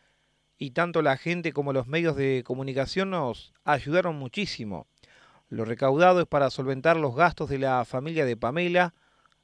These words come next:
su mamá Hilda y también su hija Brisa, quienes la acompañan en Buenos Aires y deben, eh, costearse el alojamiento, traslados y comidas.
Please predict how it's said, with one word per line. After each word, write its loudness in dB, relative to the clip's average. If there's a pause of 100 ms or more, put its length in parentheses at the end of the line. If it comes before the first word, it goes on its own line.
su -4
mamá 4
Hilda 0
y 0
también -6
su -8
hija 0
Brisa, -2 (920)
quienes -2
la 6
acompañan 0
en -6
Buenos -2
Aires 2
y -8
deben, 0
eh, -6
costearse -2 (140)
el -2
alojamiento, -4 (640)
traslados 4
y -10
comidas. -4